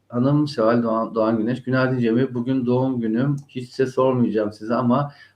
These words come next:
bugün yeni yaşım için sizden hisselerim konusunda destek rica edeceğim. Tamam peki. Çok güzel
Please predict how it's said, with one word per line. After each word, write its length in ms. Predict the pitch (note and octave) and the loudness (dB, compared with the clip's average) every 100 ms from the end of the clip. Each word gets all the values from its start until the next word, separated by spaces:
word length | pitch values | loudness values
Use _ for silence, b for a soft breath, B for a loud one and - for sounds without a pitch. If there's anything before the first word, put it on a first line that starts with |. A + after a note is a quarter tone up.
| _ | _
bugün 180 | A#2 B2 | -4 -2
yeni 300 | C3 B2 C3 | 0 2 2
yaşım 300 | A#2+ A2+ G#2+ | 0 -2 -10
için 160 | G#2 C3+ | -12 -14
sizden 460 | - A2+ A2+ B2 | -10 -6 -2 -2
hisselerim 560 | A#2 - - A2+ A#2+ B2+ | -6 -14 -8 -2 -2 -4
konusunda 560 | - G#2 G2 B2 C3 A2+ | -8 -12 -10 -6 -4 -2
destek 420 | A2 - A#2 A2 | -6 -4 -6 -4
rica 320 | G2 G#2 G2 | -4 -2 -2
edeceğim. 280 | F#2+ B2 B2+ - | -2 -6 -6 -4
Tamam 340 | A2 G#2+ G#2+ | -4 -4 -8
peki. 440 | - G2+ - C3 C3+ B B B | -10 -12 -2 -2 -2 B B B
Çok 240 | - A#2+ A2 | -8 -8 -6
güzel 400 | G#2 A#2 A#2+ | 0 2 2